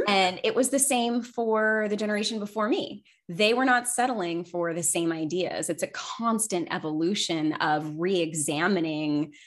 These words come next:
the things that people have been told, "Oh, this is just how it is."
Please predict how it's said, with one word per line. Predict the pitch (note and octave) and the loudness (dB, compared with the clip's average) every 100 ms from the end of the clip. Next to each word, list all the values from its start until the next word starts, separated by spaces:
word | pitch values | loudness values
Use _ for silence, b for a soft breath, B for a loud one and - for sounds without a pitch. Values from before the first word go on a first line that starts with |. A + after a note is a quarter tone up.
| B - | B -2
the | G#3 | -2
things | G#3 G3+ F#3+ G3 | 0 0 2 2
that | E3+ E3+ D#3 D#3 - _ | 2 2 0 -4 -10 _
people | - A3+ F#3 | -6 -4 -2
have | G3+ G3 | -2 -2
been | E3 | -4
told, | - G#3+ F3+ E3+ | -2 0 2 2
"Oh, | F3+ | 0
this | D#3+ F3 - | 0 -4 -4
is | E3 | -6
just | - E3 - | -4 -4 -4
how | - D3 C#3 | 0 0 2
it | |
is." | F3+ - - - | 2 0 -4 -8